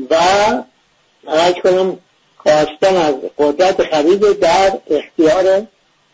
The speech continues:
جامعه تا، تا این تورم از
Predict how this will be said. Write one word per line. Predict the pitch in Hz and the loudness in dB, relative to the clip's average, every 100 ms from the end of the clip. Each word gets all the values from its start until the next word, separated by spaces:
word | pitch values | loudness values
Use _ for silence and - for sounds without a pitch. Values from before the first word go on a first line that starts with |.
| _ - | _ -2
جامعه | 151 135 123 120 95 - | 0 0 -4 -10 -10 -6
تا، | - - 131 131 120 120 156 | -4 -6 -6 -4 -4 -6 -2
تا | 151 139 - | 0 0 -2
این | 175 185 220 _ _ _ _ _ | -2 -2 -4 _ _ _ _ _
تورم | 156 143 147 151 190 202 220 _ _ - | 0 2 2 2 2 0 -6 _ _ -6
از | 147 | -6